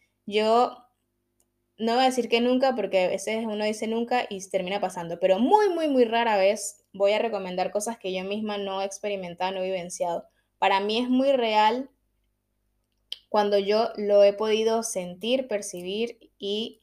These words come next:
realmente vivir dentro de la vida. Uy, qué redundante son eso. <laughs> Dentro de mi propia vida, mis propias rutinas, de mi propia experiencia. Y entonces es cuando yo me siento como capacitada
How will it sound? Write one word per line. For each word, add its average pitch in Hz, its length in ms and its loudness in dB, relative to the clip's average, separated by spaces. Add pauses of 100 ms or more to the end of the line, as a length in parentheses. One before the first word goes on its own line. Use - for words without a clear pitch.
(140)
realmente 190 640 -6
vivir 180 460 -8
dentro 185 380 -6
de 185 120 -4
la 190 140 -6
vida. 226 420 -4 (580)
Uy, 180 300 -6
qué 175 80 -6
redundante 175 500 0
son - 200 -10
eso. - 200 -12
<laughs> 311 540 -4
Dentro 208 300 2
de 208 120 4
mi 202 140 2
propia 202 400 6
vida, 233 360 4
mis 208 120 -2
propias 202 360 0
rutinas, 214 520 -2
de 190 120 0
mi 185 160 -6
propia 185 280 -2
experiencia. 202 800 -4 (360)
Y 226 120 0
entonces 240 400 2
es 277 40 -4
cuando 254 260 0
yo 214 180 2
me 220 120 -4
siento 240 300 -2
como 202 220 -4
capacitada 190 1000 -2